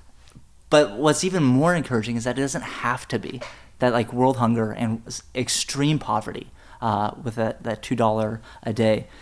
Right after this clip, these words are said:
is an issue that, like, we've made significant strides, um, dealing with in the recent decades. Uh, and I, I have the potential to, like, actually say, like, "Hey, let's not live in a world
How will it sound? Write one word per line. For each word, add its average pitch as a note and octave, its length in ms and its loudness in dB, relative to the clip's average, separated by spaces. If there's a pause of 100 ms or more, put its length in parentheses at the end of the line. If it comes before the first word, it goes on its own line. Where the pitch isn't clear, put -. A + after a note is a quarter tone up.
(340)
is C#3 160 0
an C#3+ 120 2
issue C#3+ 240 0
that, B2 120 4
like, A2+ 220 0
we've C#3+ 160 0
made C3+ 260 0
significant A#2 720 -2
strides, A2 560 -4 (260)
um, A2+ 220 0
dealing A2+ 360 0
with - 300 -6 (760)
in B2 100 6
the A#2+ 80 8
recent A#2 300 4
decades. A2 440 -2 (100)
Uh, A2+ 280 0 (320)
and B2+ 180 2
I, - 160 -2
I B2+ 60 -2
have C#3+ 180 2
the C#3 60 -2
potential B2 400 -2
to, D2 60 -6
like, C2 220 -8
actually A#2 300 -2
say, A2+ 140 -4
like, - 140 -4
"Hey, A2+ 200 -6 (460)
let's B2 240 0
not A2 260 2
live A2+ 140 -2
in A#2+ 60 -2
a A2 60 0
world G#2+ 460 -2